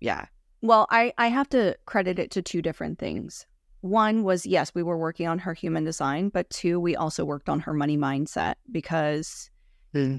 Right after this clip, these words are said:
Speaker 2: I always say you cannot out-hustle a bad money mindset. It just will not happen. You can say I'm ready to make six figures, but if energetically you're not, if energetically you're not there and you're not aligned with that, you're gonna do weird shit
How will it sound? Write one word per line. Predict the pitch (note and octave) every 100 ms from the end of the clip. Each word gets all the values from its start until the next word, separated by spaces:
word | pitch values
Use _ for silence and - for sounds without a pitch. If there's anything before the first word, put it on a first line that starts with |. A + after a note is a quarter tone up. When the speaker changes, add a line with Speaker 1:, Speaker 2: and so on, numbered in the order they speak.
| D#3+
Speaker 2:
I | F#3
always | D#3 B3+
say | - E3+ F#3
you | F#3+
cannot | G3 F#3 F#3 F3 D#3+ D#3+ -
out-hustle | D#3+ - - D#3+ - F3+ G3+ G#3 - -
a | F#3
bad | - D3+ C#3
money | D3+ C#3+
mindset. | - - - - C2 - -
It | F#3
just | F3+ E3+ - - -
will | E3+ F3+ E3+
not | E3+ D#3+ F3
happen. | D3+ - - -
You | F#3
can | G3 F3
say | - F#3 F3+ F#3+ G3 - _ -
I'm | E3 F3 F3
ready | F3 F3
to | E3+
make | E3 E3
six | - E3+ -
figures, | E3+ E3+ G3+ G3+
but | F3
if | E3+ - -
energetically | E3+ E3+ E3 D3 F3 A3 A3
you're | F3+
not, | E3+ E3 E3+ - _ - - - - -
if | F3+
energetically | G#3+ C4 A3+ G#3 A#3 G3+
you're | F#3 F3
not | E3 -
there | E3+ G#3
and | F#3+
you're | F3
not | F3 E3+
aligned | - D#3 F3 F#3+
with | A3 A#3
that, | A3+ A3+ -
you're | F#3+ A3
gonna | C4
do | G3 G3
weird | D#3+ E3+ F#3 F3+
shit | - E3+ G#3